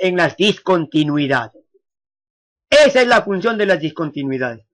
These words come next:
Ahora otro. Contamos. Discontinuidad de Conrad. Separa al cial del cima. Discontinuidad de Mohorovicic. Separa a la corteza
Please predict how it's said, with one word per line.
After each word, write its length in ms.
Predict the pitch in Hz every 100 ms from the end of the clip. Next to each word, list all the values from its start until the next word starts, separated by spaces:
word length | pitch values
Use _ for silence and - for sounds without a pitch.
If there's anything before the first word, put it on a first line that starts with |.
| _ _ _ _ _ _
Ahora 340 | 196 208 233 269
otro. 300 | 233 120 - _ _ _ _ _ _ _ _ _ _ _ -
Contamos. 520 | 202 208 233 143 110
Discontinuidad 880 | 135 165 190 185 180 180 180 226 233
de 180 | 185 -
Conrad. 460 | 175 143 127 123 _ _ _ _ _
Separa 480 | _ 156 156 208 214
al 240 | 208 165 139
cial 280 | 185 180
del 160 | 165 147
cima. 380 | - 123 101 _ _ _ _ _ _
Discontinuidad 960 | 185 208 - 208 196 196 196 196 240 254
de 160 | 233
Mohorovicic. 840 | 220 190 208 247 254 208 165 151 - - _ _ _ _ _
Separa 760 | - 185 170 226 233 233 - - _ _ _ _
a 120 | 170 170
la 160 | 180
corteza 800 | 180 170 185 226 233 226 226